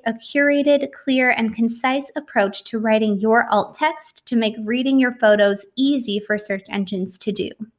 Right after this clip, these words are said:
And number six, your blog. Continue creating blog content regularly.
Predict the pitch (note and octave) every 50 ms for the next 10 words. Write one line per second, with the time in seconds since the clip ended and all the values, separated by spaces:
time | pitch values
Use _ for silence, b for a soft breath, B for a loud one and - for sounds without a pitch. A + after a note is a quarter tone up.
0 | _ _ _ _ _ _ _ _ _ _ _ _ _ _ _ _ _ _ _ _
1 | _ _ _ _ _ - A#3+ A#3+ A#3 A#3+ A3+ A3 A3+ A#3 A#3 - - C#4+ F4 F4
2 | - - - - - _ - G3+ A3 A3+ G#3 G3+ G#3+ F#3+ G3 F#3+ F3+ - - -
3 | A3 - b b b b b b b - C#4 C#4 C4+ - D4+ D#4 E4+ F#4 G4+ G4
4 | G4 - - C#4 B3+ A#3 A3+ A3+ A#3 A#3+ A#3 A#3 A3 G#3 G3 G3+ G#3 G3+ - -
5 | A3 G#3 G#3 G#3 - G#3+ G3+ - - G#3+ G3+ G#3 G#3 G#3 G3 G#3 G3+ F#3+ F#3 -
6 | F#3+ - - - A#3 -